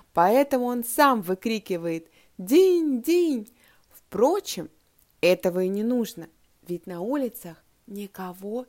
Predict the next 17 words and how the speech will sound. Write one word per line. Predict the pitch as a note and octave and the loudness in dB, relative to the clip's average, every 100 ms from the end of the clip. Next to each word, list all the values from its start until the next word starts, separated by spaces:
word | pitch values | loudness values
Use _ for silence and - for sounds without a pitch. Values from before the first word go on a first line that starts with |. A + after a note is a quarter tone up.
| _ - | _ -18
нет. | G3 A3 B3 F#3 _ _ _ _ _ _ _ | -10 -8 -8 -8 _ _ _ _ _ _ _
Палли | G3 A#3 C4 C4 C4+ | 0 2 2 0 0
очень | C4+ D4+ D4 - D4 | -2 -4 -6 -6 -4
рад, | C#4+ C#4 G#3 - | -2 -2 -4 -8
что | - G3 | -6 -4
остался | G3 - G#3+ A#3 A3 G#3+ | -4 -2 -2 -2 -4 -6
один | F#3 G#3 G#3 | -6 -6 -8
на | F#3+ | -8
свете. | F#3+ - F#3 F3+ - - - - _ | -10 -8 -6 -6 -12 -20 -20 -20 _
Теперь | A3+ A3 E4 E4+ D4+ | -8 -4 -2 0 -2
он | C4 | -2
может | A#3+ G#3+ G#3 F3+ | -4 -4 -6 -6
делать | F#3+ F#3+ F#3+ - | -4 -4 -8 -14
всё, | - - C4 C#4+ D#4 | -16 -10 -6 -4 -4
что | C#4+ - | -6 -8
ему | D4 C#4+ C#4 C#4+ | -6 -4 -4 -6
вздумается. | B3+ A#3 - C#4 C4 G#3+ F3+ - - | -8 -10 -4 -4 -2 -6 -10 -12 -14